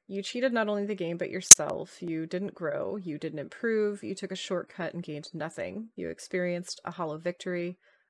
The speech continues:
Nothing was risked. Nothing was gained. It's sad that you don't know the difference." Now, just for clarification, the person who made this tweet in response to the journalist saying they beat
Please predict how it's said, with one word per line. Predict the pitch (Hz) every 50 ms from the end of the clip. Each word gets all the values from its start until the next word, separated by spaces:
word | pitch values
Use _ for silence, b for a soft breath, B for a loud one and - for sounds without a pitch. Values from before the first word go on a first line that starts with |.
| _ -
Nothing | 185 175 170 - - 139
was | 156 165 -
risked. | 175 180 208 214 208 - - - - -
Nothing | 180 165 - - 151
was | 147 156 - -
gained. | - 185 180 180 175 175 180 - - -
It's | - 156 - -
sad | - - - 196 190 202 208 190
that | - -
you | 185 175
don't | - 160 - -
know | - -
the | - -
difference." | - - - - 92 - - 196 - -
Now, | 202 190 185 180 - - b b b b b b b b b b b b -
just | - 330 339 -
for | - 294
clarification, | - - 233 208 208 202 196 - 208 175 175 - - 180 170
the | 175 170
person | - - 233 254 - - 240 214
who | 214 196 214 190 180 170 175 _ _ _ - -
made | 156 156 165 -
this | 165 180 - -
tweet | - - 185 170 175 180 - - 185 - - -
in | - 170
response | 165 170 - - - 156 156 156 - -
to | - 190 170
the | 160 160
journalist | - 160 147 147 160 160 156 160 165 - - - - - _ _ -
saying | - - 165 160 156 156
they | 156 151 151 156 180 - _ _ _ _
beat | - 170 165 190